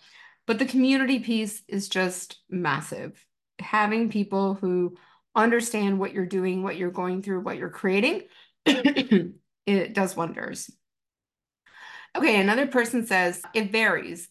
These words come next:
I join because of money, ongoing connections,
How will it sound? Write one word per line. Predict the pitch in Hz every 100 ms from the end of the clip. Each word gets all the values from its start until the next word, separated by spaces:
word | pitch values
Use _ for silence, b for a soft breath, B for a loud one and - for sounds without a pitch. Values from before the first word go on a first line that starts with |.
| -
I | 208
join | 202 233 233 247
because | 247 240 202 190
of | 185 165
money, | 175 196 214 208 208 B B _
ongoing | - 196 185 175
connections, | 170 185 208 - 208 196 196 196